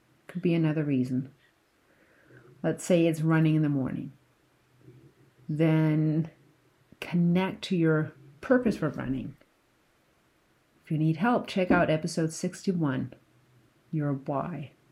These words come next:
to create inspiration for your morning runs. Or maybe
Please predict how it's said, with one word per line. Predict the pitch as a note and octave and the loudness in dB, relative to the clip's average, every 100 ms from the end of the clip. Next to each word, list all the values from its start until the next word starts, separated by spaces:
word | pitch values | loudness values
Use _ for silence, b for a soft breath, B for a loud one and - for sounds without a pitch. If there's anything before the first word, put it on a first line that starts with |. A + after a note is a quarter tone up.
| _ _ _ _ - - | _ _ _ _ -20 -10
to | G#3 | -2
create | A3 G3+ F#3 | 4 4 4
inspiration | F#3 - E3 D#3+ F3 | -2 0 2 2 -4
for | - | -2
your | D#3 D3 D3 D3+ B B B B - | 0 2 0 -2 B B B B -4
morning | D3+ C#3+ C#3 | 0 2 0
runs. | C3 B2 C3 C3 B2+ - - _ _ _ _ _ | -2 -4 -4 -6 -8 -16 -20 _ _ _ _ _
Or | F3 | 0
maybe | F3 F3 F#3+ A#3 C4 G3+ D3 D3+ F3 | 2 4 4 6 8 8 6 4 0